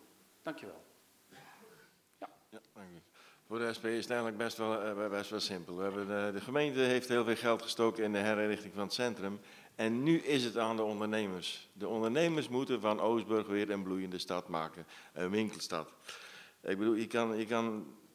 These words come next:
Speaker 2: die lege gaten opvullen met van alles. Dat, maar je zal iemand moeten hebben die daarin wil springen. En dat is het probleem. Ik bedoel, je kan niemand dwingen om daar een winkel te openen.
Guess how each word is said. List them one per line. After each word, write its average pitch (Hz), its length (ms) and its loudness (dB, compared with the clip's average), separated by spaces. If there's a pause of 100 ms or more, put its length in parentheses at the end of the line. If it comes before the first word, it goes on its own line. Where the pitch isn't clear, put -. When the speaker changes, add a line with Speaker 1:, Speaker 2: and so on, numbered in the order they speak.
(120)
Speaker 2:
die 104 320 -8
lege 113 260 2
gaten 107 380 4
opvullen 123 460 0
met 117 200 2
van 113 160 -2
alles. 113 320 2
Dat, 104 160 -8 (340)
maar 107 200 0
je 107 80 0
zal 113 200 2
iemand 110 420 0
moeten 113 360 0
hebben 107 280 2
die 107 140 -2
daarin 110 380 2
wil 107 180 2
springen. 95 440 -4
En 104 140 -4
dat 123 160 0
is 90 100 -8
het 95 140 -6
probleem. 87 500 -4 (380)
Ik - 120 -6
bedoel, 101 180 0
je 110 100 0
kan 113 180 0
niemand 123 340 2
dwingen 127 420 6 (180)
om 120 220 0
daar 110 200 6
een 107 80 4
winkel 117 300 0
te 101 100 -4
openen. 95 440 -2